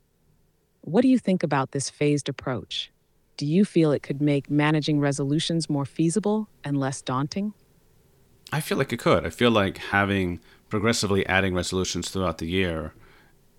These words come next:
Speaker 2: will help someone be a little bit less overwhelmed by resolutions and more likely to keep them.
Speaker 1: I agree. Progressively adding resolutions does seem like a practical way to reduce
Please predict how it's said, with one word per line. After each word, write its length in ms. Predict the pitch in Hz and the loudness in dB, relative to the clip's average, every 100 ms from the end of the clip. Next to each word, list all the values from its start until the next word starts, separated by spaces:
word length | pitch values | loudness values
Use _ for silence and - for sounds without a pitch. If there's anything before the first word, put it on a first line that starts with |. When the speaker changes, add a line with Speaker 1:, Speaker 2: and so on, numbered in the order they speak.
| - | -4
Speaker 2:
will 360 | 98 95 87 | 0 2 0
help 360 | 82 101 98 - | 0 0 0 0
someone 400 | - 98 92 87 | -4 -2 -2 -2
be 100 | 87 | -2
a 60 | 87 | -2
little 180 | 92 | -2
bit 120 | 82 - | -2 -2
less 220 | 85 - | -4 -4
overwhelmed 460 | 87 82 87 95 | -4 -2 0 0
by 80 | 82 | 0
resolutions 540 | 82 82 82 85 82 - | -2 -4 -6 -6 -6 -2
and 120 | 107 | 0
more 180 | 107 113 | 2 4
likely 260 | 104 107 | 2 0
to 120 | 101 104 | -2 0
keep 200 | 120 - | -2 -2
them. 160 | - _ _ _ _ _ _ _ _ - | -14 _ _ _ _ _ _ _ _ -4
Speaker 1:
I 120 | 156 | 0
agree. 500 | 151 151 165 135 - _ _ _ - | 0 0 0 -2 -6 _ _ _ -14
Progressively 600 | - 135 185 - 180 185 - | -6 2 2 2 0 0 2
adding 220 | 156 170 | 2 2
resolutions 720 | 160 156 156 151 - 139 131 | 0 0 0 -2 -2 -4 -4
does 300 | - 160 196 | 0 2 2
seem 280 | - 190 180 | 0 0 0
like 180 | 156 147 | -2 -6
a 60 | |
practical 560 | - - 156 - - 156 | -8 -2 -2 -2 -4 -2
way 220 | 139 131 | -2 -4
to 140 | - 139 | -6 -8
reduce 500 | 131 165 190 - | -4 0 0 0